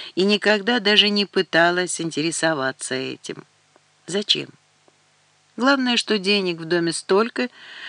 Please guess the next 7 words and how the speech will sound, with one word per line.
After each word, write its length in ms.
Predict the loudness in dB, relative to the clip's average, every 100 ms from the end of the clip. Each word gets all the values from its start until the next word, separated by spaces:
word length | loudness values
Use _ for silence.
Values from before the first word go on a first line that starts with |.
| -14
что 220 | -2 2
я 220 | 4 4
давно 500 | 6 4 4 0 0
уже 180 | 0 -2
потеряла 640 | -4 -6 -4 -4 -2 -2
им 260 | -4 -6 -4
счет. 420 | -2 -2 -4 -10